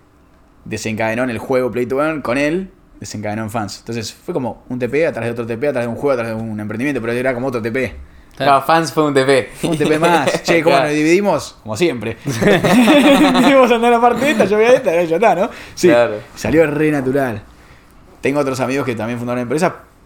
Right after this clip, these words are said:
Speaker 1: que por ahí no se les salió tan natural, que era más bien, "¿Qué sabes hacer más que yo, mejor que yo?". Y, ¿entendés?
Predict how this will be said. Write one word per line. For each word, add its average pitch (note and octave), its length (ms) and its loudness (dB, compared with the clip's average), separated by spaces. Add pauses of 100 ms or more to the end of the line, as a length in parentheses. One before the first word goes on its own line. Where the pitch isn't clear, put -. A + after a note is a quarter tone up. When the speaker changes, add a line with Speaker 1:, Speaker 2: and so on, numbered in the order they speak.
(120)
Speaker 1:
que A2+ 120 -4
por A2 160 -6
ahí B2 60 -4
no B2 80 -4
se A2+ 100 -8
les G#2+ 120 -8
salió A#2+ 200 -4
tan C3 120 -4
natural, D#3 480 0 (480)
que A#2+ 100 -4
era B2 100 0
más A2+ 200 -4
bien, C3 320 -2 (1400)
"¿Qué B2 140 -6
sabes A#2 220 -2
hacer A#2 200 -4
más A#2+ 160 -6
que A#2+ 120 -8
yo, C3+ 300 -2
mejor A#2+ 300 -4
que B2+ 100 -4
yo?". C#3 500 -2
Y, G2+ 400 -6
¿entendés? G2+ 500 -8